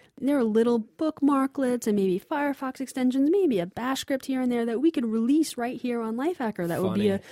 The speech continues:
Speaker 1: that would be a, you know, an exclusive download." And he was like, "All right."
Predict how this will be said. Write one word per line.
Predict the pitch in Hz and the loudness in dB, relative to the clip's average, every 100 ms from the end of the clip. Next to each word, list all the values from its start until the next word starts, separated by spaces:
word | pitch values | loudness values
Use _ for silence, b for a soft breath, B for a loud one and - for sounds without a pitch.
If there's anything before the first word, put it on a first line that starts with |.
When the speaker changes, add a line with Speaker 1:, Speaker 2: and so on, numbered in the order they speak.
| B | B
Speaker 1:
that | 233 | -2
would | 226 214 | 0 0
be | 240 226 | 0 0
a, | |
you | 262 | 0
know, | 220 | 0
an | |
exclusive | 202 - - 254 294 - 285 233 | 0 -4 -2 4 4 2 -2 -2
download." | 208 202 233 220 165 76 175 - B B B B | -2 0 2 2 0 -4 -8 -10 B B B B
And | 202 208 214 | -2 0 0
he | 196 220 | 0 0
was | 202 208 | 0 -2
like, | 196 190 | -2 -2
"All | |
right." | 220 330 | 0 0